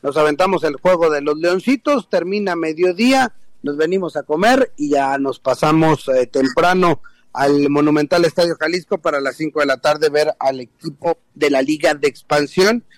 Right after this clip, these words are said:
disputar su partido ante Coyotes de Tlaxcala. El plan está hecho, quiere ser parte de él,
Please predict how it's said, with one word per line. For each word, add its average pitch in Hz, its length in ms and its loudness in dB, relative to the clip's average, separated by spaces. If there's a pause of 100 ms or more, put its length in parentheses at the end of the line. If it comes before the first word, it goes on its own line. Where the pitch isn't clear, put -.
(220)
disputar 139 480 -4
su 139 140 -4
partido 143 360 0
ante 139 220 -4
Coyotes 135 460 -2
de 127 100 0
Tlaxcala. 120 640 0
El 175 200 2
plan 262 260 4
está 214 320 4
hecho, - 300 0 (360)
quiere 165 200 4
ser 156 180 0
parte 143 340 -2
de 185 140 4
él, 285 140 -2